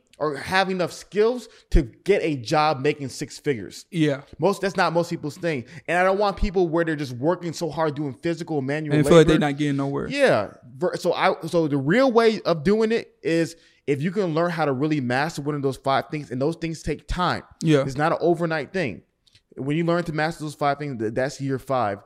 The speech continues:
Speaker 2: Yeah.
Speaker 1: So that's very important.
Speaker 2: I
Speaker 1: And then
Speaker 2: agree.
Speaker 1: the last thing, I want you to save for retirement with either a four oh one K
Speaker 2: Mm-hmm.
Speaker 1: or a Roth I R A, and Chris will be explaining some of that.
Speaker 2: Oh, yeah, yeah, yeah, yeah. Nah, retirement plans are,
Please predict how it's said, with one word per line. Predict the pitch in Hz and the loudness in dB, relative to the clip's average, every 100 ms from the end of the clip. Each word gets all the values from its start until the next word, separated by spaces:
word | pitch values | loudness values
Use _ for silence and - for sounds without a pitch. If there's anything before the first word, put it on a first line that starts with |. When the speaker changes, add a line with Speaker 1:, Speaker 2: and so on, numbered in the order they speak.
| - | -4
Speaker 2:
Yeah. | 151 135 | 0 0
Speaker 1:
So | |
that's | 127 139 | 0 -2
very | 117 123 113 | 2 0 0
important. | 110 120 87 - - - | -2 -4 -4 -6 -16 -8
Speaker 2:
I | 147 | -4
Speaker 1:
And | 147 | -2
then | 156 | 2
Speaker 2:
agree. | 156 | 4
Speaker 1:
the | 143 | 6
last | 180 254 262 - | 6 6 2 0
thing, | 175 190 214 _ | 0 0 -6 _
I | 147 | 4
want | 147 170 180 - | 4 4 0 -4
you | 165 180 | -4 -4
to | - 156 | -4 -6
save | - 165 170 185 | -4 0 2 2
for | 185 165 | 0 0
retirement | 147 - 165 185 180 190 - | 0 0 2 2 0 -6 -8
with | 113 131 - | -8 -8 -6
either | 160 160 156 | -4 -2 -2
a | 113 120 - _ | -2 -6 -10 _
four | 160 180 | 0 4
oh | 180 | 4
one | 165 160 | 2 -2
K | - 151 151 170 _ | 0 0 0 -2 _
Speaker 2:
Mm-hmm. | 165 151 | 0 2
Speaker 1:
or | 139 135 | 4 4
a | |
Roth | 120 139 147 | 4 2 2
I | - | 0
R | 135 131 123 | 2 2 0
A, | 123 | -2
and | 110 | -4
Chris | - 143 - | -8 -8 -8
will | 120 | -10
be | 123 | -10
explaining | 110 - 117 117 113 | -10 -8 -6 -6 -8
some | - 110 | -8 -6
of | 98 | -4
that. | 90 | 8
Speaker 2:
Oh, | 202 | 10
yeah, | 202 170 | 12 10
yeah, | 151 | 8
yeah, | 147 143 135 | 6 4 4
yeah. | 135 | 2
Nah, | 143 143 | 2 2
retirement | 127 151 151 208 220 196 | 2 2 4 6 6 4
plans | 190 180 170 160 | 2 2 2 2
are, | 147 151 147 139 | 4 4 4 0